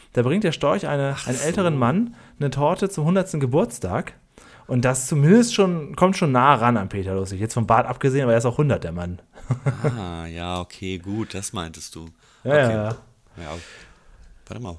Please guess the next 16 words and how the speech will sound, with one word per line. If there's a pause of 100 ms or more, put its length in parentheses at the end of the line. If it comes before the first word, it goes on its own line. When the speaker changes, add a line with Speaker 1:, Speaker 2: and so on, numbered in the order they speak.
Speaker 2:
hundert,
Speaker 1:
Naja. (320)
Speaker 2:
hundert,
Speaker 1:
Ganz
süß
Speaker 2:
zweitausendacht?
Speaker 1:
finde
ich
dann
halt
auch
noch,
wie,
wie
später
dann